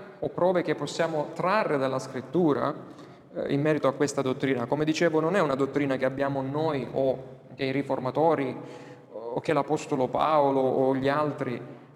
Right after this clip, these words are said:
hanno scritto a tavolino secondo, eh, ciò che meglio, eh, pensavano o credevano, ma questa dottrina viene fuori proprio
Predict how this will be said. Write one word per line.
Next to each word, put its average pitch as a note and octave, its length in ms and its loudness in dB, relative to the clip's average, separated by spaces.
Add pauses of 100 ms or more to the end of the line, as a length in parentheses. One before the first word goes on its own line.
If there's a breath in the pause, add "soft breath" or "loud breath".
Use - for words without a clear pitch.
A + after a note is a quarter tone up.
(120)
hanno C#3+ 720 -2
scritto F3 420 -2
a C#3 40 2
tavolino C3+ 920 0
secondo, C3+ 1300 -2
eh, - 40 -14
ciò D3 140 -4
che C3+ 120 0
meglio, C3 840 0 (420 loud breath)
eh, C3 260 -2
pensavano C#3 600 0
o A#2+ 80 -2
credevano, A#2+ 540 -2
ma E3 240 2
questa G#3+ 260 2
dottrina D#3+ 580 2
viene C#3+ 260 0
fuori E3 400 2
proprio F3 680 0